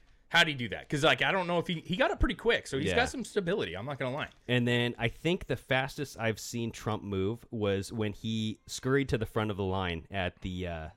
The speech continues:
Speaker 2: the summit.
Speaker 1: Mm-hmm.
Speaker 2: It was, like, the G five summit or something. When he was in the back, and then he's like, "No, no, no." And he's, like, just one arms this dude out of the way, and he gets to the front and, like, adjusts his tie.
Speaker 1: We got somebody on from Australia. What's up, Australia? We had a guy on earlier from the Netherlands.
Speaker 2: Oi,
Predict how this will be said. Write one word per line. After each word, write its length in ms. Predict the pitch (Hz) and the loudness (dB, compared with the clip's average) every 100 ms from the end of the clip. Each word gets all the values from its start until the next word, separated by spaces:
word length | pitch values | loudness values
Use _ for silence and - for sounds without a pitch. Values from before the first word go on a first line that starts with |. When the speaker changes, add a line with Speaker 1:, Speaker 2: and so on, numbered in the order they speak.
| _ | _
Speaker 2:
the 80 | 92 | -10
summit. 400 | - 101 110 - - 101 | -4 -2 -4 -6 -10 -6
Speaker 1:
Mm-hmm. 500 | 92 90 87 101 151 | -6 -6 -8 -8 -2
Speaker 2:
It 120 | 123 | 0
was, 120 | 113 123 | 2 0
like, 140 | 110 | -2
the 60 | 104 | -2
G 200 | 113 117 | -4 -2
five 280 | 104 110 | 0 -2
summit 300 | - 110 110 | 0 0 2
or 60 | 110 | 0
something. 420 | 123 110 120 113 - _ | 0 0 0 -2 -10 _
When 120 | 120 120 | 0 2
he 100 | 120 | 2
was 140 | 113 | 2
in 80 | 117 | 0
the 60 | 104 | 2
back, 300 | 110 110 117 | 2 2 2
and 100 | 107 | 0
then 100 | 104 | -2
he's 120 | 101 | -2
like, 140 | 98 | -6
"No, 240 | 104 139 196 | -6 -2 0
no, 100 | 180 | 0
no." 140 | 165 | 0
And 480 | 131 - - _ 127 | -2 -10 -20 _ -4
he's, 120 | 113 | 0
like, 220 | 123 107 | 0 0
just 240 | 123 - - _ | -4 -6 -14 _
one 320 | 131 107 113 | -2 0 2
arms 360 | 110 107 113 117 | 0 0 -2 -2
this 200 | 117 104 | -6 -4
dude 280 | 113 113 113 | -2 0 0
out 140 | 107 | 0
of 60 | 101 | 0
the 80 | 98 | 0
way, 260 | 98 104 | 2 2
and 80 | 104 | 0
he 80 | 92 | -2
gets 220 | 101 - | -4 -6
to 80 | 110 | -6
the 80 | 98 | -4
front 280 | 113 113 92 | -2 -4 -4
and, 120 | 98 | -10
like, 160 | 87 - 110 | -10 -10 -14
adjusts 320 | 92 104 - | -6 -8 -6
his 140 | 101 | -4
tie. 320 | 107 95 101 - - - - - - - | -2 -2 -4 -8 -20 -20 -20 -20 -20 -2
Speaker 1:
We 40 | 123 | 2
got 160 | 131 | 2
somebody 260 | - 131 117 | 0 -2 -2
on 140 | 113 | -2
from 140 | - 107 | -4 -6
Australia. 400 | 101 - 117 127 | -6 -4 -4 -2
What's 160 | 120 113 | -4 -4
up, 140 | 107 | -2
Australia? 440 | 98 - 127 139 | -4 0 0 2
We 80 | 139 | 2
had 100 | 131 | 2
a 40 | 113 | 2
guy 180 | 131 | 2
on 200 | 131 120 107 | 2 -2 -4
earlier 240 | 139 127 | 0 0
from 260 | 120 110 107 | -2 -6 -4
the 120 | 110 | -4
Netherlands. 680 | 123 139 147 156 185 190 233 | -2 0 0 0 0 2 6
Speaker 2:
Oi, 220 | 226 | 6